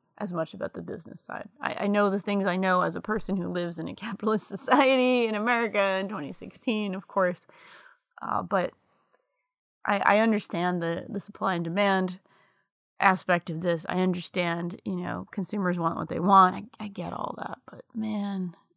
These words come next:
<laughs> it just makes me sad. As, as somebody who's enthusiastic about games, as somebody who gets really excited, of course, about interesting new games and interesting new takes on games,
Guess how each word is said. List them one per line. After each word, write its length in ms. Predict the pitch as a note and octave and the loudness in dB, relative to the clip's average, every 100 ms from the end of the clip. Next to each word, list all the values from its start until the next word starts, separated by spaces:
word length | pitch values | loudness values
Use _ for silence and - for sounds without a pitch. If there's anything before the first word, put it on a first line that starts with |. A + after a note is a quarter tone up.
| _ - - | _ -20 -20
<laughs> 460 | - _ _ - | -20 _ _ -10
it 140 | G#3+ - | -8 -8
just 200 | A3+ - | -12 -8
makes 240 | G3 - | -8 -8
me 120 | F#3+ | -10
sad. 340 | G3+ - E3 E3+ | -2 4 4 6
As, 120 | G3+ | 4
as 220 | G3+ A3 | 4 2
somebody 280 | B3 A#3+ A3 | 4 2 4
who's 180 | A3 G#3 | 4 2
enthusiastic 760 | F#3+ G#3+ F#3+ G3+ E3 F3+ F#3 | 0 -2 -6 -2 -4 -4 -10
about 240 | F#3 - E3 | -8 -8 -8
games, 280 | - - - | -8 -10 -10
as 80 | |
somebody 280 | - - - | -10 -8 -8
who 80 | F3+ | -10
gets 200 | G3 - _ - | -12 -16 _ -18
really 380 | A4+ D4 C#4+ C4+ | -10 -8 -4 -4
excited, 600 | A#3 - B3 B3 G#3 F#3 - - - - | -4 2 4 6 4 2 -10 -20 -20 -16
of 100 | F#3 | -14
course, 360 | - - - - | -6 -6 -6 -6
about 360 | F#3+ F3+ D#3+ - - | 2 4 4 2 -2
interesting 480 | G3+ F#3 - G#3 | -2 -4 -6 -2
new 140 | F3+ F3+ | 0 0
games 320 | F#3+ F3 F3 | 0 -2 -2
and 100 | F3 | -4
interesting 400 | F#3 - - F#3 | -6 -6 -10 -8
new 140 | F#3 - | -8 -10
takes 400 | - G3 F#3 - | -6 -4 -4 -4
on 220 | F#3 F3 | -2 -2
games, 400 | F3+ F3 F3 - | -2 -2 -6 -10